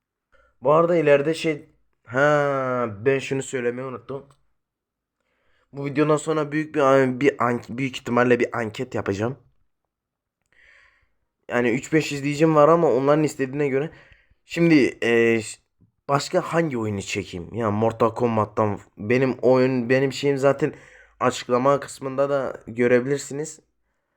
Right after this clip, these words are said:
Yani ben bir tek Mortal Kombat çekiyorum diye bir şey söylemedim orada. İnşallah söylememişimdir. Söylemiş de olabilirim ama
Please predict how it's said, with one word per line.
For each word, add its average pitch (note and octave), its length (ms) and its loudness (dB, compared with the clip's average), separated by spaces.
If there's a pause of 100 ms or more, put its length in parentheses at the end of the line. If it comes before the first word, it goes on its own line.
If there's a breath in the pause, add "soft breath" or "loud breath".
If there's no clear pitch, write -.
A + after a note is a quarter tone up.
(320)
Yani A#2+ 300 2
ben C3 180 2
bir C#3 100 -6
tek C#3 180 -6
Mortal C#3 360 0
Kombat C#3 320 2
çekiyorum C#3 540 -6
diye C3+ 120 -6
bir C3 40 -10
şey C#3 160 -8
söylemedim B2+ 640 -6
orada. G#2+ 380 -4 (840)
İnşallah A2 300 -8
söylememişimdir. A2 800 -4
Söylemiş G#2 460 -4
de G#2+ 40 0
olabilirim G#2 400 -2
ama C#3+ 260 -4